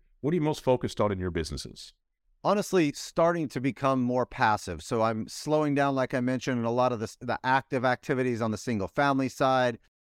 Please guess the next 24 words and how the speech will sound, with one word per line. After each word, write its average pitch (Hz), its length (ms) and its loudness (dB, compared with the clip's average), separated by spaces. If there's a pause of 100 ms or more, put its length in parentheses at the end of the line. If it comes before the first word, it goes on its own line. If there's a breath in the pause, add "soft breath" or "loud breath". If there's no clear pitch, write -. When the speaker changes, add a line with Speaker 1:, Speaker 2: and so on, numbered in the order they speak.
(320)
Speaker 2:
I'm 113 120 -2
setting 135 320 0
up 123 120 -2
the 117 100 -2
right 107 220 2
asset 113 360 0
managers. 127 800 0 (440)
I'm 104 240 -2
raising 127 420 0
a, 104 60 -4 (100)
multiple 123 560 -2
funds 139 440 0
coming 135 300 0
up 135 180 0
pretty 135 220 0
soon 139 320 -2
with 117 240 -2 (200)
my 113 120 0
different 120 340 0
investments 110 580 0
that 135 120 2
I'm 120 160 0
doing 123 400 0
and 107 120 -4